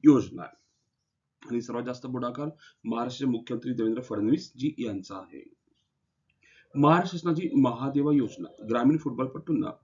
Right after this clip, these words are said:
आंतरराष्ट्रीय स्तरावर घडवण्यासाठी सुरू. उद्देश, ग्रामीण आणि दुर्गम भागातील उत्कृष्ट फुटबॉल खेळाडूंना तयार करणे. लक्ष्य गट साधारणपणे चौदा ते एकोणीस प्रतिभावान फुटबॉलपटू.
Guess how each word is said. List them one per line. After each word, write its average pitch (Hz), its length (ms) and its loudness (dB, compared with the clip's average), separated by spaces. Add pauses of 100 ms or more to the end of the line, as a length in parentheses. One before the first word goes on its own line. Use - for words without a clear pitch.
आंतरराष्ट्रीय 139 500 -6
स्तरावर 113 340 -8 (500)
घडवण्यासाठी 131 600 0
सुरू. 87 380 -8 (380)
उद्देश, - 500 2 (1080)
ग्रामीण 139 360 4
आणि 160 80 4
दुर्गम 139 340 0
भागातील 143 400 -4 (380)
उत्कृष्ट 214 540 -6
फुटबॉल 135 360 -4
खेळाडूंना 131 400 -4
तयार 104 180 -6
करणे. - 480 -12
लक्ष्य 113 320 -4
गट 151 200 -4 (360)
साधारणपणे 135 520 2
चौदा 117 360 -2
ते - 300 -8
एकोणीस 90 440 -4
प्रतिभावान 131 600 -2
फुटबॉलपटू. - 720 -4